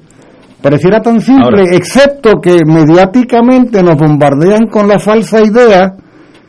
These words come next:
Speaker 1: de que eso, de que la tarjeta de la familia es la diferencia entre la vida y la muerte. ¿Ah? De que me voy a morir de hambre si no la tengo, y se pierde de vista de que justamente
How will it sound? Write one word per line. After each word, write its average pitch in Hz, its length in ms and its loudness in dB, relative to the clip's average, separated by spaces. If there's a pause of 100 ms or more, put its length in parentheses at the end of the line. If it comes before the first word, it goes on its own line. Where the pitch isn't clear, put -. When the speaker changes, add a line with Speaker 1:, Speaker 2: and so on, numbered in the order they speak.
(220)
Speaker 1:
de 151 240 0
que 151 180 -2
eso, 196 380 0
de 151 100 -2
que 143 120 -4
la 139 120 -2
tarjeta 165 460 -2
de 196 120 0
la 196 80 0
familia 202 500 0
es 175 80 0
la 185 80 2
diferencia 196 640 -2
entre 170 240 -2
la 135 100 0
vida 175 300 0
y 190 80 2
la 180 100 2
muerte. 160 540 -2 (600)
¿Ah? 190 220 -4 (400)
De 135 200 -2
que 143 140 -2
me 139 100 2
voy 156 160 2
a 190 60 4
morir 196 300 2
de 190 160 2
hambre 208 300 2
si 202 120 -2
no 202 100 0
la 202 120 2
tengo, 202 440 0
y 156 60 0
se 147 140 -4
pierde 170 340 -2
de 208 100 0
vista 220 360 -2
de 143 180 0
que 135 180 -4
justamente 190 680 -2